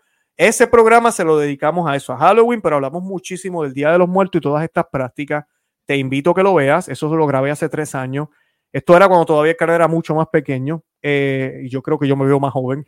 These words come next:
<laughs> Y ahí hay otros programas más que los invito. El último que ven abajo hace cuatro años fue en una parroquia, eh, que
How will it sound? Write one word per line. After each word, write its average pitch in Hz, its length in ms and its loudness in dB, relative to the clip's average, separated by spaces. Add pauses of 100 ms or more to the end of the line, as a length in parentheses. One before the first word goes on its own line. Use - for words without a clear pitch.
(140)
<laughs> - 680 -8 (120)
Y 165 200 6
ahí 180 160 8
hay 214 120 6
otros 208 240 2
programas 160 420 2
más 165 240 -2
que 151 120 -6
los 139 160 -4
invito. 135 580 -6
El 151 240 -2
último 254 520 0
que 214 80 2
ven 214 180 0
abajo 196 280 4
hace 185 180 -6
cuatro 185 400 0
años 196 280 -2
fue 147 140 -6
en 160 80 -8
una 175 160 -6
parroquia, 175 640 -6
eh, 135 260 -8
que 135 200 -12